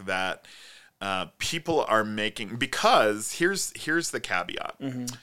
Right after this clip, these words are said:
Speaker 1: Nothing has happened to inform these decisions that are made, meaning, uh, when you've been online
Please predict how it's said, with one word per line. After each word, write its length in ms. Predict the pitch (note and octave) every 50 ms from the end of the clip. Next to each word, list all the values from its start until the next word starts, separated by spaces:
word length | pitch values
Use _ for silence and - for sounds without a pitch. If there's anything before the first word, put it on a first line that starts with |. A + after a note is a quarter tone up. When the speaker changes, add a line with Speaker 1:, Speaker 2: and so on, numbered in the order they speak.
| - - - - - _ _ _
Speaker 1:
Nothing 440 | - G#2 B2 D3 D3+ - A3 F#3+ F#3+
has 260 | D#3 C3+ C3 B2 A2+ -
happened 640 | - - A#2 A2 A#2 - - F#2+ F#2 F2+ F#2 F#2 -
to 160 | - - A#2
inform 840 | G#2+ G2 G2 G2 - - - - A#2+ A#2 A2+ G#2 F#2 F2+ F#2 F#2 F2+ - - - - - _ _
these 180 | G#2+ A2 G#2+ F#2
decisions 560 | - G#2 - - A2+ G2+ F#2+ G2+ G2 F#2+ - F#2+
that 180 | F2 D#2+ F#2+ F#2
are 160 | F2+ F2 F2
made, 520 | F2+ F2+ F#2 G2 G2 F2+ F#2 F2 F2 - - - - - - -
meaning, 720 | G#2+ A#2 C3 C#3+ D#3 E3+ D#3+ C#3 G#2 F#2+ F2+ F#2 F#2+ F#2 - - - - _ _ _ _
uh, 320 | - G#2 G#2 G2+ G2 F#2+ -
when 240 | G#2 A2 A2+ A2+
you've 200 | A2+ A2+ G#2+ G2+
been 160 | G2+ B2 C#3 D3
online 480 | B2 A2+ A2+ A2+ A2 G#2 G2+ G2 G2